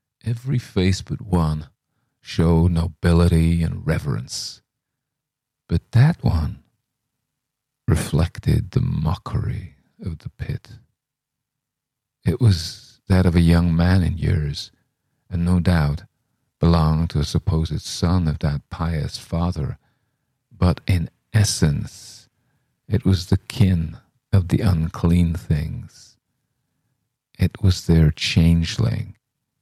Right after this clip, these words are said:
and in a spirit of supreme irony, Pickman had given the features a very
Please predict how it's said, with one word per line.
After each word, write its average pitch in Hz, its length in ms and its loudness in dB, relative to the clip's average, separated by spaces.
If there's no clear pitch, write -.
and 92 360 4
in 95 180 2
a 76 60 2
spirit 87 600 2
of 80 80 0
supreme 85 720 -2
irony, 85 720 -4
Pickman - 480 -2
had 76 200 -6
given 80 280 -2
the - 60 -2
features - 960 -4
a - 60 -2
very 80 640 -6